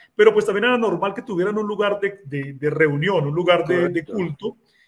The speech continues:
Speaker 1: Y justamente eso es lo que nosotros vemos aquí, eh, a través de la iglesia de Megiddo. Eh,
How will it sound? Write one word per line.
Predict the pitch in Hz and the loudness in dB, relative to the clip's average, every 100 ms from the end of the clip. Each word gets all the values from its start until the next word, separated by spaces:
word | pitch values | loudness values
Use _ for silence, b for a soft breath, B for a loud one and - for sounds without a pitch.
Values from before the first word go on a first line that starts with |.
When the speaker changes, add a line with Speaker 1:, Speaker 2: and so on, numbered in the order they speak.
| _ | _
Speaker 1:
Y | 202 262 | 2 2
justamente | 262 262 - 220 220 214 220 208 | 2 -2 0 2 2 0 2 4
eso | 202 214 | 4 0
es | |
lo | 208 | -2
que | 190 | -4
nosotros | 151 156 175 170 | -6 -8 -8 -4
vemos | 180 180 175 | -2 -2 -6
aquí, | 170 - 156 170 220 - | -8 -8 -8 -6 -8 -8
eh, | 151 143 135 139 - | -4 -4 -4 -6 -8
a | 143 | -10
través | 143 143 143 | -4 -2 -2
de | 180 | -2
la | |
iglesia | 147 143 139 139 165 160 - b b _ | -2 -4 -4 -2 -4 -4 -12 b b _
de | 156 | -2
Megiddo. | 160 170 254 165 123 - _ b b _ | 0 2 2 2 -4 -16 _ b b _
Eh, | 175 175 175 170 - - | 4 8 6 4 -6 -20